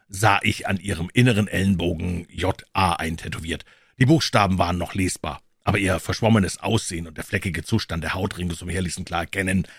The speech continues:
dass man versucht hatte, sie auszutilgen. Daraus ergab sich ohne weiteres der Schluss, dass Ihnen die Buchstaben einmal sehr teuer gewesen waren und dass Sie sie dann zu vergessen wünschten.“ „Was für ein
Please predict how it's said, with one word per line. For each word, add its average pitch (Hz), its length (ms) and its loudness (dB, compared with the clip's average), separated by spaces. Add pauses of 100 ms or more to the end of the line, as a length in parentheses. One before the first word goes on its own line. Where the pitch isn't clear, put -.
(160)
dass 98 200 -2
man 90 160 -2
versucht - 420 -2
hatte, 85 200 -4
sie 82 220 -10
auszutilgen. 85 880 -4 (560)
Daraus 104 400 2
ergab 90 480 2
sich - 280 -4
ohne 95 280 2
weiteres 85 440 -2
der 78 120 -8
Schluss, - 320 -2
dass 87 180 -6
Ihnen 90 320 -4
die 85 140 -4
Buchstaben 87 520 -4
einmal 92 300 -2
sehr 98 220 -4
teuer 117 360 2
gewesen 85 460 -4
waren 80 320 -4 (520)
und 123 160 2
dass 95 120 0
Sie 104 80 -6
sie 95 320 -2
dann 90 400 -4
zu - 160 -6
vergessen 98 400 -2
wünschten.“ 80 400 -8 (800)
„Was - 200 -4
für 87 100 -8
ein 85 120 -6